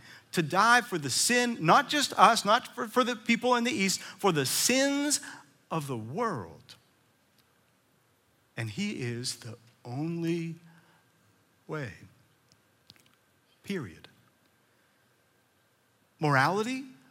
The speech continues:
is not multiple choice. It is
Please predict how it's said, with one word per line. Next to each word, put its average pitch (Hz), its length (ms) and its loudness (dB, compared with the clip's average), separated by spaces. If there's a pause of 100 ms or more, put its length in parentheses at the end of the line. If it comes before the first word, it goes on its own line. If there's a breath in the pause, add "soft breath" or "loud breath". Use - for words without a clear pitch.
(140)
is 143 220 -4
not 170 340 -4
multiple 135 520 -4
choice. - 680 -12 (800 soft breath)
It 165 140 0
is 175 240 -2